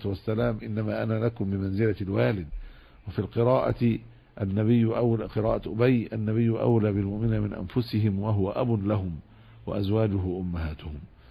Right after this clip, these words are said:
وأمها-، وأم-، يعني كون أزواج النبي صلى الله عليه وسلم أمهات للمؤمنين نابع من كونه هو أب لهم،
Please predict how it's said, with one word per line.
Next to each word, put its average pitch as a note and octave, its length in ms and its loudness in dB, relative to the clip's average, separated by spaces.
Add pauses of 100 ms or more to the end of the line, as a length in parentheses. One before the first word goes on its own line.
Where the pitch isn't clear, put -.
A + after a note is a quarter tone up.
(220)
وأمها-، A2+ 720 2
وأم-، G#2+ 580 -6
يعني F#2+ 540 -8
كون C3 260 4
أزواج A#2 400 4
النبي A#2 320 4
صلى F#2 300 -6
الله G2+ 60 -4
عليه F#2 220 0
وسلم A#2+ 260 2
أمهات A2 440 2
للمؤمنين A2+ 640 2 (500)
نابع D#3 520 4
من B2 260 -2
كونه A#2+ 520 2
هو G2+ 180 2
أب G#2 340 0
لهم، F2+ 240 -2